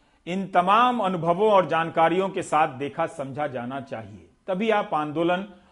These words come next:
और हिंदुस्तान की खेती के बारे में समझ बना सकेंगे। आखिर आपने सुन ही लिया कि जिन एफ़पीओ के समर्थन को सरकार दिखा रही है उनकी क्या हालत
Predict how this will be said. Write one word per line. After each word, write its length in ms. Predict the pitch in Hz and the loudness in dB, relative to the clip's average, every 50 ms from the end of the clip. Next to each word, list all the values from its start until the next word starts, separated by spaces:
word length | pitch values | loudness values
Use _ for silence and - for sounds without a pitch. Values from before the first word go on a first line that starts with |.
| _ - | _ -2
और 160 | - 214 214 | 0 0 2
हिंदुस्तान 580 | 180 190 190 190 202 202 196 - 196 202 202 202 | 0 -2 -2 -2 -4 -2 -2 -2 -2 -2 -2 -4
की 140 | 202 202 - | -6 -8 -8
खेती 380 | - - 165 151 156 196 190 | -6 -6 -8 -6 -6 -10 -8
के 120 | - 175 156 | -8 -8 -4
बारे 320 | 135 135 139 147 156 160 | 0 2 2 2 2 0
में 280 | 156 156 156 151 151 147 | -2 -2 -4 -4 -4 -6
समझ 340 | 147 - 151 139 139 139 | -8 -10 -8 -8 -8 -8
बना 340 | 135 131 127 131 131 139 131 | -8 -8 -8 -6 -4 -4 -6
सकेंगे। 600 | 127 131 - 110 - 113 101 92 85 - _ _ _ _ _ _ _ _ _ _ - - | -6 -8 -12 -16 -14 -16 -16 -16 -18 -20 _ _ _ _ _ _ _ _ _ _ -10 -6
आखिर 280 | 180 190 - 254 262 262 | -6 -4 -2 2 6 6
आपने 260 | 240 247 247 262 254 | 6 6 6 2 -2
सुन 240 | - - 233 226 240 | -4 -2 0 2 2
ही 60 | 262 | 2
लिया 300 | 240 175 147 147 156 180 | 2 2 4 4 4 2
कि 140 | 180 - 196 | 2 -2 -2
जिन 220 | 156 185 196 190 | -2 -2 0 0
एफ़पीओ 360 | 185 180 180 - 202 208 214 | -2 -2 -2 -4 -2 0 0
के 140 | 214 220 208 | 0 -2 -4
समर्थन 480 | - - 180 165 170 170 - 185 190 190 | -6 -6 -4 -4 -6 -6 -6 -8 -10 -8
को 140 | - 208 175 | -8 -8 -6
सरकार 480 | - 165 151 139 175 175 175 175 147 | -4 -6 -4 -2 0 0 0 0 -2
दिखा 300 | - 120 - - 160 165 | -6 -8 -4 0 0 0
रही 200 | 170 170 160 156 | 0 0 -2 0
है 120 | 156 160 156 | 0 0 0
उनकी 280 | 147 147 147 - 160 | -2 -4 -6 -10 -12
क्या 200 | 147 - 175 160 | -8 -6 -4 -4
हालत 340 | 139 113 120 117 110 104 - | -4 -4 -6 -10 -10 -12 -14